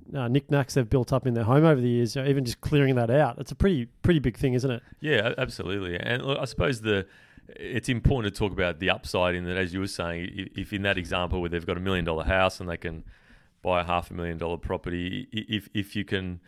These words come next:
Speaker 2: sort of release that equity, then our sort of rule of thumb with a diverse portfolio, if you can generate around five percent in income and get some capital growth on top of that,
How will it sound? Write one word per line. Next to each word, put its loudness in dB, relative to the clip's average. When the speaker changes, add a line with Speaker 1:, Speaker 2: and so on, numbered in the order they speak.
Speaker 2:
sort -6
of -4
release 2
that 2
equity, 2
then -6
our 6
sort 0
of -2
rule 2
of -4
thumb -4
with -6
a -6
diverse -2
portfolio, -2
if -8
you -20
can -8
generate -2
around -2
five -6
percent -8
in -6
income -2
and -4
get -4
some -12
capital -8
growth -6
on -8
top -2
of -2
that, -2